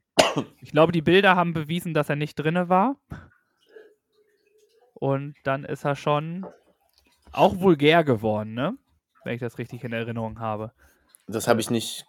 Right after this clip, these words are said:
Speaker 2: gehört. Ich hab's nur gesehen, die Bilder, wie er da
Speaker 1: Also
Speaker 2: ru-, drum schlägt. Hm.
Speaker 1: Ja, ähm, ja, auch, äh, sehr emotional, der Sport, ne? Da, auch wenn's, wenn man's nicht gutheißen kann, weil Gefahr da auf jeden Fall droht.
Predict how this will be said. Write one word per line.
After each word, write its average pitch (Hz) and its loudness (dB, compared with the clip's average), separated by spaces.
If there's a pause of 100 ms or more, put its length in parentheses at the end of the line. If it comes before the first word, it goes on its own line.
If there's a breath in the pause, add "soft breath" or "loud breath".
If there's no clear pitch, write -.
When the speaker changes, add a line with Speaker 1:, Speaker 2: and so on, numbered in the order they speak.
Speaker 2:
gehört. 107 4
Ich - -4
hab's - -4
nur 120 2
gesehen, 104 2
die 98 -4
Bilder, 98 0
wie 95 0
er 95 2
da 95 0
Speaker 1:
Also 95 -2
Speaker 2:
ru-, - -8
drum 95 -10
schlägt. - -10
Hm. 110 -6
Speaker 1:
Ja, 123 -6
ähm, 120 -16 (420)
ja, 156 6
auch, 135 2
äh, 117 -4
sehr 123 2
emotional, 135 2
der 117 -6
Sport, - -6
ne? 131 -6
Da, 127 -6 (480)
auch 131 -2
wenn's, 135 -2
wenn 131 -6
man's 127 -6
nicht 127 -6
gutheißen 139 -2
kann, 160 -4
weil 120 -4
Gefahr 131 0
da 139 2
auf 131 -6
jeden 135 -6
Fall 131 -2
droht. 139 0